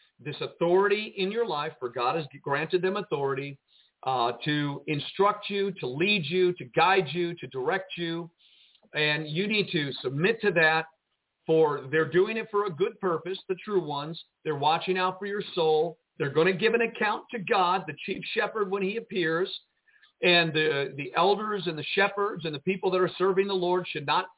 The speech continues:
look for all the benefits in this life. They're gonna get their crown when the Lord returns, having done a good job. We know that. But he's saying to the congregation, "Submit to them that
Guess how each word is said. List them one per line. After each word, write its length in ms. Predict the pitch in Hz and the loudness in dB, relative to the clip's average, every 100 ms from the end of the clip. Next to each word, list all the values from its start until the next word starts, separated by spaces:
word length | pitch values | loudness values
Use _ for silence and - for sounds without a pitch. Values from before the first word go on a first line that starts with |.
| _ - | _ 0
look 240 | 180 185 | 2 2
for 140 | 175 156 | 0 2
all 280 | 175 202 | 4 4
the 80 | 185 | 2
benefits 500 | 180 185 190 196 185 | 2 0 0 -4 -2
in 80 | 190 | -4
this 180 | 196 - | -4 -6
life. 260 | 165 170 175 | -6 -6 -8
They're 100 | 147 | -8
gonna 160 | 147 160 | -8 -2
get 180 | 185 190 | -2 0
their 140 | 185 | -2
crown 440 | - 175 180 180 180 | -2 0 0 0 -2
when 120 | 170 | -4
the 80 | 170 | -2
Lord 240 | 165 175 | -2 -4
returns, 420 | 196 - 170 175 | -6 -6 -6 -4
having 300 | 151 160 165 | -2 -2 -2
done 160 | 160 165 | -2 -2
a 100 | 160 | -2
good 180 | 160 180 - | 0 0 0
job. 320 | 156 143 143 143 | 0 0 0 -4
We 100 | 139 | -8
know 180 | 151 180 | -6 -4
that. 200 | 139 143 - _ _ _ _ _ - | -4 -4 -8 _ _ _ _ _ 0
But 140 | 202 | 2
he's 140 | 208 - | 4 2
saying 220 | 262 285 | 0 0
to 60 | 269 | 0
the 100 | 220 | 0
congregation, 840 | 220 220 202 240 262 - 202 180 - _ _ _ - | 2 0 -2 -2 -2 -2 -2 -2 -6 _ _ _ 0
"Submit 400 | 208 202 294 - | 2 2 0 -2
to 120 | 285 | 0
them 520 | 185 170 165 190 220 - _ _ _ _ _ _ _ _ _ _ _ _ _ _ _ _ _ _ _ _ _ _ _ _ _ _ _ _ _ _ _ _ _ _ | 4 4 4 0 -4 -14 _ _ _ _ _ _ _ _ _ _ _ _ _ _ _ _ _ _ _ _ _ _ _ _ _ _ _ _ _ _ _ _ _ _
that 520 | 151 190 202 - - | 0 2 2 -2 -18